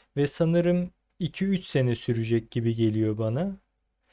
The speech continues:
Acaba Shanks'ın hikayesinde, e, Luffy bu sefer de Shanks'ı kurtarıp, e, bir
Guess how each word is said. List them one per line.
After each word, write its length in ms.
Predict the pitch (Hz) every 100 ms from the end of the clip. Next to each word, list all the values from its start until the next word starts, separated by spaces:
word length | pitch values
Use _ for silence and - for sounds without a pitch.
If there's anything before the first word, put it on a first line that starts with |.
| _ _ _ -
Acaba 600 | 135 143 151 165 170 170
Shanks'ın 500 | 160 - 139 135 -
hikayesinde, 1080 | 170 175 156 151 139 - 147 147 170 175 180 -
e, 800 | 170 127 123 120 120 120 117 117 113 _ _ _ _ _ - 143
Luffy 480 | 147 - 156 160 175
bu 180 | 160 143
sefer 500 | 147 135 135 135 135
de 160 | 139
Shanks'ı 560 | 135 131 127 127 - 131
kurtarıp, 680 | - 127 - 131 135 - _ _ _ _ _ _ _ 135
e, 400 | 120 113 113 123
bir 220 | 151 135